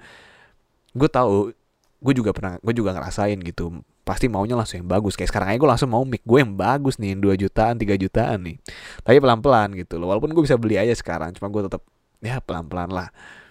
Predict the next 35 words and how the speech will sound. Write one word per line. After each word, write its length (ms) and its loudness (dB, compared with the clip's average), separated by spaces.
Maksudnya, 720 -4
eh, 480 -8
kita 160 -2
lihat 160 0
dulu 240 2
perkembangannya 560 -2
gimana. 640 0
Emang 320 -2
sih 240 -2
bisa 400 -4
aja 560 -2
beli 560 0
gitu, 320 -2
tapi 240 0
kan, 320 0
eh, 400 -4
ya 80 8
gua 160 6
akan 320 0
rencana 320 2
untuk, 320 -4
ya 160 0
udahlah 240 4
gua 80 2
beli 240 4
deh 80 6
kayaknya 240 4
nanti 240 0
deh. 80 2
Gua 240 4
rencana 240 -2
juga 240 0
kok 240 0
untuk 80 -6
podcast 560 -6